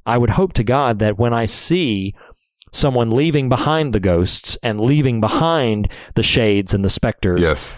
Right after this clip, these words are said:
Speaker 1: uh, th-, that I would not, uh, reject what they were scratching towards, that they, that I would not refute them or denigrate them by saying that it was foolish or foolhardy or they didn't know what they were doing. Rather,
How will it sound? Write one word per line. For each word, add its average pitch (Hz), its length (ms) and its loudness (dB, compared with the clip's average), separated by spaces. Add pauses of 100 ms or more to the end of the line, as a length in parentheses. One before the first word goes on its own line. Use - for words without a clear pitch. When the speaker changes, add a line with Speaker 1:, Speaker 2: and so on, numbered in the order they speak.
Speaker 1:
uh, 98 240 0
th-, 127 300 -6
that 120 120 0
I 127 140 2
would 123 200 0
not, 123 520 -2 (300)
uh, 104 220 2
reject 113 840 -2
what 120 220 2
they 113 120 0
were 107 100 2
scratching 139 480 -2
towards, 98 400 2
that 113 140 0
they, 113 240 2
that 113 180 0
I 113 100 2
would 110 200 0
not 120 420 0 (320)
refute 139 460 -2
them 113 260 0
or 113 100 2
denigrate 117 600 0
them 98 340 0 (800)
by 135 200 2
saying 127 340 0
that 113 100 2
it 113 80 0
was 107 140 -2
foolish 123 420 2
or 107 60 0
foolhardy 113 500 2
or 104 80 2
they 120 120 0
didn't 110 200 -2
know 110 140 0
what 104 160 2
they 104 80 2
were 95 120 2
doing. 92 360 0
Rather, 117 480 0